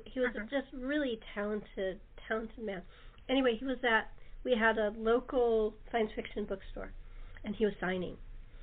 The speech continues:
Speaker 1: And he was signing for a book I wasn't that interested in, but I bought, brought, got that, bought that book, and then I brought Somewhere in Time, <laughs> which I had, was
Speaker 2: Mm-hmm.
Speaker 1: loved. It was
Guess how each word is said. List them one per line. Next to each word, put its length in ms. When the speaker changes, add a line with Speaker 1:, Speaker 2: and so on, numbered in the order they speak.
Speaker 1:
And 120
he 40
was 160
signing 380
for 120
a 60
book 340
I 40
wasn't 280
that 180
interested 500
in, 260
but 140
I 40
bought, 400
brought, 420
got 240
that, 340
bought 280
that 280
book, 340
and 140
then 140
I 80
brought 500
Somewhere 300
in 100
Time, 500
<laughs> 580
which 220
I 100
had, 480
was 160
Speaker 2:
Mm-hmm. 420
Speaker 1:
loved. 600
It 60
was 80